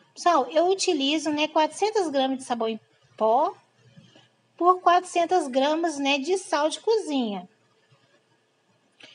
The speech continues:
Eu tô ensinando essa multiplicação, pessoal, que vocês vão transformar quatrocentos em oitocentos.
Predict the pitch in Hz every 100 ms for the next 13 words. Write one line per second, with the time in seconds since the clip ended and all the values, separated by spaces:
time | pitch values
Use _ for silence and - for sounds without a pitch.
0 | - - 240 330 392 381 359 302 269 262
1 | 240 233 233 214 214 - 349 349 302 240
2 | 226 240 233 277 320 349 330 302 269 254
3 | 254 294 302 - 262 269 285 285 294 320
4 | 330 - 392 277 196 - - -